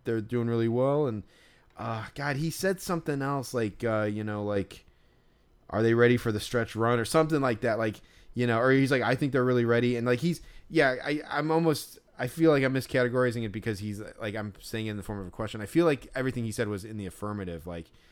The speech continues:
like, these are his thoughts. And I'm, I was just like, "Dude,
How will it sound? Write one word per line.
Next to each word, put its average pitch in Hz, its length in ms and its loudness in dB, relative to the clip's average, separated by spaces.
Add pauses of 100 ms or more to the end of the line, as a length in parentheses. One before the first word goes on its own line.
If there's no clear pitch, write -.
(260)
like, 98 140 -8
these 107 200 -6
are 107 60 -4
his 101 240 -6
thoughts. 104 420 0
And 95 80 -6
I'm, 98 240 -8
I 104 60 -6
was 113 160 -4
just 127 180 -8
like, 110 180 0 (500)
"Dude, 151 380 6